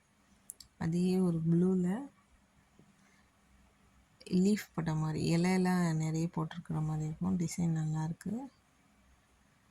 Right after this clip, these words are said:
லைட்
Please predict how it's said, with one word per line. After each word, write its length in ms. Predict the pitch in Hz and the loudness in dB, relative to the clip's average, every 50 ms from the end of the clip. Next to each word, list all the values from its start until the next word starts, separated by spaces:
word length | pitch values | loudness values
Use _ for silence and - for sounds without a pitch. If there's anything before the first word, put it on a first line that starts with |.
| _ _ _ _ _ - _ _ _ _ _ _ _ _ _ - - _ _ _ _ _ _ _ - - - _ _ _ _ _ _ _ _ _ _ - | _ _ _ _ _ -20 _ _ _ _ _ _ _ _ _ -20 -20 _ _ _ _ _ _ _ -20 -20 -20 _ _ _ _ _ _ _ _ _ _ 2
லைட் 380 | 185 180 175 170 175 175 175 | 4 4 6 6 4 2 0